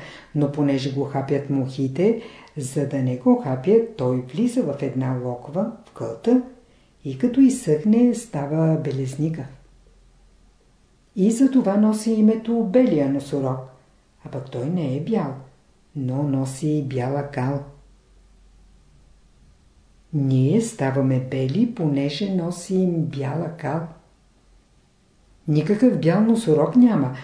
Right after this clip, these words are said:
но кълта е изсъхнала на гърба му.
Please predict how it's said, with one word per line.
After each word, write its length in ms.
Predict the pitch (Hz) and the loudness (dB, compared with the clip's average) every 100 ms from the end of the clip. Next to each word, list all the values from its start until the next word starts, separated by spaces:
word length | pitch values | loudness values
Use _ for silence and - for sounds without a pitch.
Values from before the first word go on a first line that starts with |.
| - - | -18 -8
но 240 | 147 143 139 | -2 -2 0
кълта 500 | 151 139 135 147 143 | 2 0 0 -2 0
е 260 | 147 143 | 2 0
изсъхнала 840 | 135 - - 143 - 175 160 143 135 | 0 -4 -4 -4 -4 -4 -2 0 0
на 160 | 131 | -2
гърба 480 | 131 127 131 117 165 | -2 -4 -6 -4 -2
му. 140 | 180 | -2